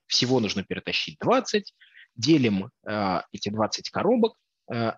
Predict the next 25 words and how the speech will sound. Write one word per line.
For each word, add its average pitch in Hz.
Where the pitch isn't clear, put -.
на 147
количество 123
грузчиков. 220
А, 113
в -
нашем 95
случае -
он 71
всего -
один. 269
Ну, 285
получается, 120
что, 107
а, 98
все -
двадцать 135
коробок 180
он 131
один 117
и 92
перетащит. -
Хорошо. -
А, 90
смотрим 143
дальше. 143